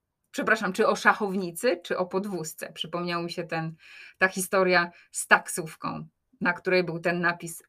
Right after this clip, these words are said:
"Na szachownicy taksi". I krok czwarty to są te otrzeźwiające pytania, czyli te, które rozpoczynają się od jak, kiedy, jaki i gdzie.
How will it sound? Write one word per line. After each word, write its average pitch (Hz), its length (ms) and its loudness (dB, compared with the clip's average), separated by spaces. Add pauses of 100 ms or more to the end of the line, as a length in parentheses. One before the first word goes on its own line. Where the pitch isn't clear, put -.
(160)
"Na 180 140 -2
szachownicy 170 580 -6
taksi". - 460 -10 (1300)
I 214 140 -4
krok 240 340 2
czwarty 196 680 4 (1120)
to 226 120 0
są 233 200 0
te 220 140 2
otrzeźwiające 196 800 0
pytania, 147 580 -2 (520)
czyli 208 240 -8
te, 240 140 0
które 190 320 2
rozpoczynają 180 680 -2
się - 140 -4
od 165 180 -6
jak, 196 460 2 (760)
kiedy, 202 560 0 (160)
jaki 175 580 0 (340)
i 185 120 -6
gdzie. 160 420 -6